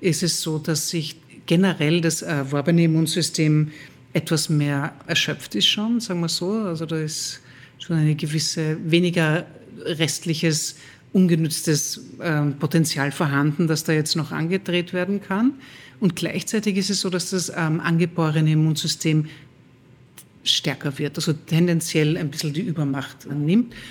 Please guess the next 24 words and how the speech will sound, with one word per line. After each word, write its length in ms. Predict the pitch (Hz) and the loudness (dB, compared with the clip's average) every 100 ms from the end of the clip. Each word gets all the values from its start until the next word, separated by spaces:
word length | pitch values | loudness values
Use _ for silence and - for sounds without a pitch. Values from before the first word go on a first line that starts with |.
| - - - | -20 -8 0
und 340 | 185 190 - - - | 2 2 -2 -16 -8
auch 280 | 175 - - | -8 -4 -2
mehr 300 | 160 165 170 | 2 2 0
so 160 | 180 | -2
chronische 420 | 151 160 151 147 156 | -2 2 2 2 0
Entzündungen 600 | 151 - 147 147 147 139 | 0 0 0 2 2 0
sich 380 | - 139 - - - | -4 -6 -10 -14 -12
als 180 | - - | -8 -8
Folge 340 | - 139 143 | -6 -6 -6
dessen 360 | 139 127 - 151 | -8 -6 -6 -4
entwickeln. 600 | 143 127 151 - 147 135 | -6 -8 -12 -10 -8 -8
Also 300 | 139 131 139 - - - - - | -8 -8 -10 -14 -20 -20 -14 -4
man 120 | 170 | -2
ist 120 | 185 | -2
auch 120 | 156 156 | -2 2
länger 360 | 151 156 151 151 - - | 4 4 2 -2 -8 -4
irgendwelchen 420 | 190 151 143 131 | -2 0 0 0
Schadstoffen 600 | 147 180 208 - 185 - 175 | 0 0 0 -2 -2 0 -2
exponiert. 600 | 165 - 160 156 156 156 | -2 0 2 2 2 -2
Ich 100 | 135 | -8
sage 160 | 147 | -6
jetzt 120 | 147 - | -6 -4
zum 120 | 147 | -4
Beispiel 320 | 131 151 139 | -4 -4 -4